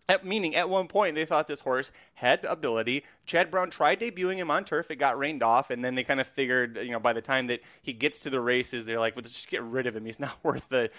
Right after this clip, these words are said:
the money, clearly." So, um, and since he's been on turf, Mike, nine turf tries, just one bad result, and the two bad efforts that he's had, or his two worst efforts, I should say,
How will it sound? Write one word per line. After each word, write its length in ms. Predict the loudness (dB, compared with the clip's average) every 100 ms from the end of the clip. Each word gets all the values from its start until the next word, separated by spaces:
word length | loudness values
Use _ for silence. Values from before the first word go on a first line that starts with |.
| -14 -6
the 80 |
money, 360 | 0 2 2 0
clearly." 360 | -2 -2 0 -2
So, 320 | 0 2 0 _ _ _ _ -14 2
um, 200 | 2 2
and 100 | -2
since 220 | -2 -2 -4
he's 120 | -6
been 140 | -4
on 140 | -2 -2
turf, 280 | -2 -2
Mike, 240 | 0 -2 2
nine 220 | 0 0
turf 260 | -2 -4 -2
tries, 480 | 4 6 6 4 -4
just 220 | -8 -8
one 260 | -2 -2 0
bad 240 | 2 2
result, 420 | -2 0 2 2
and 200 | -2 -6
the 60 | -8
two 200 | -8 -6
bad 280 | 4 6 6
efforts 340 | 2 -2 -8
that 160 | -4 -4
he's 140 | -2
had, 180 | 0 2
or 40 | 0
his 100 | -2
two 160 | -6
worst 260 | -4 -2 -2
efforts, 260 | -4 -4
I 60 | -6
should 200 | -6 -6
say, 260 | -2 -2